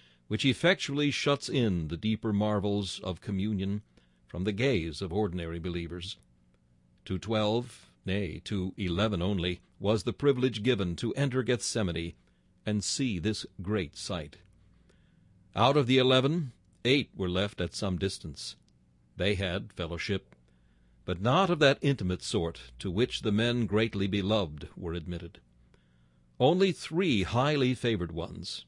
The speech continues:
who had been with him on the Mount of Transfiguration, and had witnessed the life-giving miracle in the house of Jairus,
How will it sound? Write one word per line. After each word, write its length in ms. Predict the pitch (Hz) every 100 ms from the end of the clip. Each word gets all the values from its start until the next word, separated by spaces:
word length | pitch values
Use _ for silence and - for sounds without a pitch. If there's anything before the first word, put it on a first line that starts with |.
| _ -
who 100 | 92
had 240 | 104 101
been 160 | 107 95
with 200 | 120 113
him 200 | 117 113
on 120 | 101
the 60 |
Mount 240 | 104 110 110
of 120 | 107
Transfiguration, 1040 | 113 113 110 120 107 117 113 107 98 90 - - _ _ _ _
and 160 | - 90
had 140 | 110
witnessed 480 | 95 143 - 156 -
the 80 | 127
life-giving 720 | 104 123 131 110 120 117 113
miracle 420 | 117 117 104 104
in 120 | 95 95
the 80 |
house 380 | 87 113 123 -
of 140 | 110 90
Jairus, 520 | 113 120 76 -